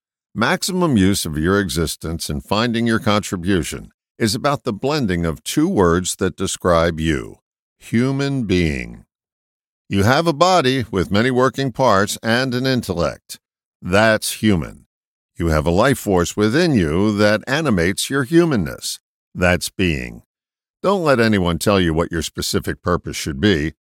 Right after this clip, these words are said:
Only you can find it. The most direct road to discovery is discovering your being, the part of you that imbues your human form.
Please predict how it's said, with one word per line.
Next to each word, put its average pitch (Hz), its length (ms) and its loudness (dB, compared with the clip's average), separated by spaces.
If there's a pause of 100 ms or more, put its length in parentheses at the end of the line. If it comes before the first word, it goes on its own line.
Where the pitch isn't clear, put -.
(220)
Only 87 280 0
you 90 340 2
can 73 180 -6
find 71 340 -4
it. 60 140 -14 (480)
The 120 80 -2
most 180 300 2
direct 120 340 -2
road 104 260 2
to - 100 -6
discovery 95 680 0
is 92 220 -6
discovering 131 760 -2
your 101 200 4
being, 71 520 -4 (220)
the 110 80 -2
part 180 300 0
of 117 100 -2
you 120 160 4
that 120 240 2
imbues 131 720 0
your 82 200 -2
human 73 360 -2
form. 65 480 -8